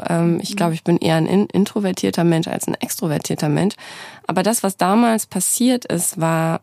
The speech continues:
Speaker 1: anders. Ähm, das hat sich anders angefühlt. Es hat mit einer großen, ging mit einer großen inneren Verzweiflung einher, mit einem Gefühl der Hilflosigkeit. Und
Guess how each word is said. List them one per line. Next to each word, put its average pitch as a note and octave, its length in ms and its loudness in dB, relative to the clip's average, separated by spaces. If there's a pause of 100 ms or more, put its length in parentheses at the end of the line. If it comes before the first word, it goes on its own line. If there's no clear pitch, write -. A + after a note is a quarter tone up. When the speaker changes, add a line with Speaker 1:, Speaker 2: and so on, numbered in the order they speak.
Speaker 1:
anders. E3 840 2
Ähm, D#3+ 460 0
das E3+ 160 -6
hat F#3+ 160 -4
sich - 220 -4
anders F3+ 340 0
angefühlt. E3+ 580 0
Es - 240 -6
hat - 240 -4
mit F#3 200 2
einer F3+ 160 2
großen, F#3+ 500 0
ging G#3 180 2
mit G3+ 120 0
einer F3+ 120 0
großen G3 460 0
inneren G3 440 2
Verzweiflung E3+ 920 -4
einher, G3+ 560 0 (600)
mit G3+ 220 2
einem G3 200 4
Gefühl F#3+ 560 0
der F3 100 0
Hilflosigkeit. G#3 1200 -2 (580)
Und G3 520 4